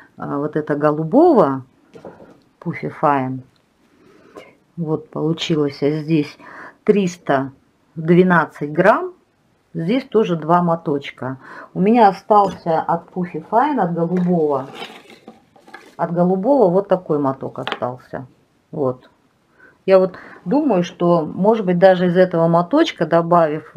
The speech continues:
там у меня Angora Gold Simli осталось, можно связать носочки, а может быть, даже шапочку. Посмотрим. Ну, пока это я отложила в долгий этот ящик, <laughs> мне это не к спеху, так что вот такие клубочки у меня еще остались.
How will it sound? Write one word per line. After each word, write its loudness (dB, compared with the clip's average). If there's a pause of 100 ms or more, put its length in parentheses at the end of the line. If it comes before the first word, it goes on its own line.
(100)
там 0
у -2
меня 0
Angora 0
Gold -6
Simli 0
осталось, 0 (500)
можно 2
связать -4
носочки, -6
а -2
может -2
быть, -6
даже 0
шапочку. -6 (800)
Посмотрим. -4
Ну, -2
пока 0
это 0
я 4
отложила -2
в -8
долгий -2
этот -4 (420)
ящик, 4 (380)
<laughs> 2
мне 2
это -2
не 2
к -10
спеху, -2
так -4
что -4
вот 0
такие 0
клубочки 0
у 0
меня 0
еще -2
остались. -4